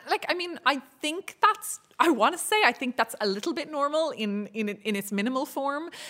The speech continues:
that, like, it's relatively easy to talk about, you know,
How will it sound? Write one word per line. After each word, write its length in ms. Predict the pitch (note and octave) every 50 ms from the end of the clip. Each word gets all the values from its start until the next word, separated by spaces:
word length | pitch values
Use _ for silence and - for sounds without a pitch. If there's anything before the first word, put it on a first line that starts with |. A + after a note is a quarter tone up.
| - _
that, 120 | A3 G3
like, 300 | - F#3 F#3 F3+ F3 - F#3
it's 140 | F3 - -
relatively 500 | E3 F3 E3 F3 E3+ - F#3 F3 F#3+ F3+
easy 300 | F3 G#3 G#3 G3+ G#3+ G#3
to 100 | - -
talk 300 | - B3+ A3 A3+ A3+ -
about, 420 | G3 - G#3 A3+ A#3 A3+ G#3 -
you 60 | A3 A3+
know, 260 | F#3+ D#3+ D#3 D#3